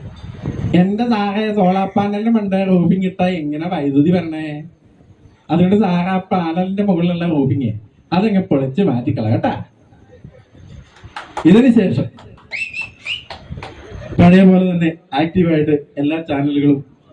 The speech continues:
വൈദ്യുതി യാതൊരു മുടക്കവും ഇല്ലാതെ കിട്ടിയതോടെ നാട്ടുകാർക്ക് കൃത്യമായിട്ട് വരാൻ തുടങ്ങി.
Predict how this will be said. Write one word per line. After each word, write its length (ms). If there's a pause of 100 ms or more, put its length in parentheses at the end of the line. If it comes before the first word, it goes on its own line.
വൈദ്യുതി 460 (240)
യാതൊരു 340
മുടക്കവും 340
ഇല്ലാതെ 300
കിട്ടിയതോടെ 480 (460)
നാട്ടുകാർക്ക് 560 (360)
കൃത്യമായിട്ട് 580 (220)
വരാൻ 260
തുടങ്ങി. 260